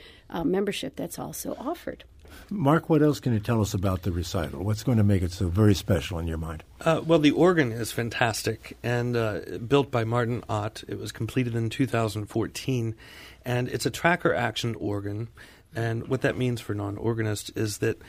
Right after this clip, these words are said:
Speaker 3: when you press the key down, you're actually moving a physical lever that goes all the way to the pipe to open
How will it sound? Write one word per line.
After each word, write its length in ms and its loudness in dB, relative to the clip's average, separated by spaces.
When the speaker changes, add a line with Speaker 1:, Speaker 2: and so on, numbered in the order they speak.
Speaker 3:
when 160 0
you 100 -2
press 320 0
the 140 0
key 260 0
down, 380 -2
you're 200 -2
actually 680 -4
moving 480 0
a 80 -6
physical 480 0
lever 460 -2
that 240 -4
goes 260 -2
all 160 -2
the 60 -2
way 140 0
to 100 -6
the 100 -2
pipe 440 -6
to 140 -6
open 380 -4